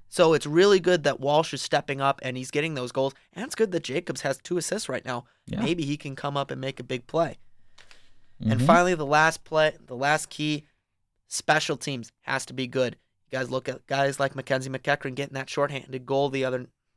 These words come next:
Speaker 1: last weekend. You look at Ferentino on the power play. They're doing well. Keep that power play up.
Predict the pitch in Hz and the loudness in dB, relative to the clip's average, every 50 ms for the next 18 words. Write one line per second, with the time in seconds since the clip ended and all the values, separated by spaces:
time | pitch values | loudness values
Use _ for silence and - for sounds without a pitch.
0 | _ - 131 127 131 127 - - 127 120 - 127 120 117 _ _ _ _ _ _ | _ -8 -6 -4 -4 -4 -4 -6 -6 -4 -4 -6 -6 -8 _ _ _ _ _ _
1 | - 123 127 - - - - 147 143 143 135 - - 151 147 143 143 139 - - | -10 -8 -8 -8 -8 -4 0 2 2 2 0 -2 -4 -4 -2 -2 -2 -4 -2 2
2 | 143 143 143 139 - - 123 117 107 123 131 135 131 127 143 135 135 127 131 135 | 4 4 4 4 2 0 -2 0 0 2 2 2 0 -2 -2 -2 -2 -2 0 0
3 | 131 120 - - _ _ - - - - - 160 165 165 - - - 147 147 139 | 0 0 -2 -6 _ _ -20 -20 -20 -12 -6 -6 -4 -4 -4 -2 0 2 2 2
4 | - - - 139 139 147 143 143 - - - 139 135 131 131 - - 131 131 - | 0 -4 0 2 4 4 4 4 2 0 0 2 2 2 2 0 0 0 0 0
5 | - | -2